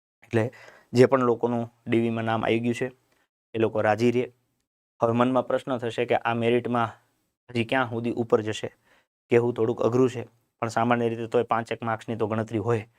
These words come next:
કે કદાચ પાંચ પાંચ માર્ક્સ ઉપર જઈ શકે છે. એટલે એકસો વીસ વાળું એકસો પચીસે પહોંચી શકે છે, એકસો નવ વાળું એકસો ચૌદ પંદરે પહોંચી શકે છે, એંસી વાળું છે એ પંચ્યાસીની આસપાસ પહોંચી શકે એમ છે. થોડુંક તો ઉપર જશે ને.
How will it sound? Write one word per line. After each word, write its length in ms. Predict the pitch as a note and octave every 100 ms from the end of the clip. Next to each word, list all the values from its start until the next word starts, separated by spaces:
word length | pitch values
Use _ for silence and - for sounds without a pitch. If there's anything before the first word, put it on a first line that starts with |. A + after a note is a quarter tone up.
| _ _ _ -
કે 60 |
કદાચ 300 | A2+ A2 A#2 -
પાંચ 180 | A#2+ A#2+
પાંચ 200 | - A2+
માર્ક્સ 340 | A2 A2+ - -
ઉપર 260 | A#2+ A#2+ A2
જઈ 160 | A2+
શકે 300 | A2 G#2+ G#2
છે. 140 | F#2+ - _ _ _ _ _ _ _ _ -
એટલે 180 | A2
એકસો 380 | A2 A2 - A#2
વીસ 200 | A2+ A#2
વાળું 220 | A2+ A2+
એકસો 220 | G#2+ G#2 A#2
પચીસે 400 | A#2 A#2 A2+ A2+
પહોંચી 300 | A2+ A2 G#2+
શકે 280 | A2 A2+
છે, 100 | A2
એકસો 320 | G#2+ A2+ - A2+
નવ 160 | A2+ A2+
વાળું 220 | A2+ G#2+
એકસો 200 | - A2+
ચૌદ 240 | A2+ A2+ A2+
પંદરે 280 | A#2 A2+
પહોંચી 300 | A2+ A2+ A2+
શકે 300 | G#2+ A2 A2
છે, 140 | G#2+ A2 G#2+ _ _
એંસી 240 | A#2+ A#2 A#2
વાળું 260 | A2 A2
છે 120 | G#2
એ 40 | A2
પંચ્યાસીની 560 | A2 A2+ A#2 A2+ A#2+
આસપાસ 340 | A2+ A2 A2+ A2+
પહોંચી 280 | A#2 A2+ A2
શકે 240 | A2+ -
એમ 140 | A2
છે. 220 | A2 - A#2 - - - _ _ -
થોડુંક 220 | C3 C3+
તો 80 | B2+
ઉપર 220 | B2+ C3
જશે 260 | B2 D3 F#3
ને. 160 | A2+